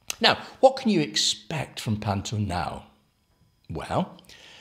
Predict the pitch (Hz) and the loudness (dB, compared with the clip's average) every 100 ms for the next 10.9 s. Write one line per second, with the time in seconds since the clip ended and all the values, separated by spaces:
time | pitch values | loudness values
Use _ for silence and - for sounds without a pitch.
0 | - - 117 117 113 101 - 104 101 156 | -20 -4 4 4 6 4 6 4 6 4
1 | 269 - - - _ _ _ - 110 131 | 2 -4 -20 -20 _ _ _ -10 -4 -2
2 | 113 135 113 - 117 104 113 90 123 208 | 0 0 0 0 -2 2 2 4 2 -2
3 | - - - - 123 110 - - - 151 | -8 -20 -20 -4 0 2 2 2 6 8
4 | 226 277 320 - - - 110 - - 113 | 8 6 0 -6 -10 -6 -4 2 2 2
5 | 190 247 - - - _ _ - - 175 | 0 0 -6 -18 -20 _ _ -2 6 6
6 | 185 - 175 175 202 202 - 180 - 170 | 6 2 4 4 2 -2 0 0 2 2
7 | 208 214 - 151 208 233 170 226 - 156 | 2 -2 -4 2 2 2 0 0 2 4
8 | 104 165 - - - - - - - - | 4 2 -2 -10 -18 -20 -20 -20 -20 -20
9 | - 196 220 240 226 233 220 160 - 269 | -4 4 6 8 6 6 4 0 4 8
10 | 294 254 165 - 95 90 - - 80 | 8 8 4 4 0 0 -8 -10 -10